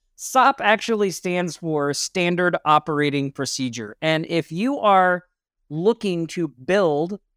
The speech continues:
a sustainable remote business, standard operating procedures are a critical, critical piece of that. I know we talk a lot about,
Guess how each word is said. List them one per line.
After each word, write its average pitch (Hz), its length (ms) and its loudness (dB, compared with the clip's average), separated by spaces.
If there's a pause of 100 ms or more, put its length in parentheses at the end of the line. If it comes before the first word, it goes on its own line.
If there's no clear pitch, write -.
(140)
a 165 80 0
sustainable 202 1120 0
remote 151 800 0 (260)
business, 131 560 -4 (720)
standard 214 560 0
operating 196 560 0
procedures 175 720 -2
are 151 220 0
a 160 160 0
critical, 156 880 -2 (480)
critical 233 560 0
piece - 480 -8
of 131 140 -8
that. 110 240 -12 (140)
I 165 100 2
know 226 120 0
we 247 140 -2
talk 196 260 2
a 196 60 2
lot 170 260 4
about, 160 320 2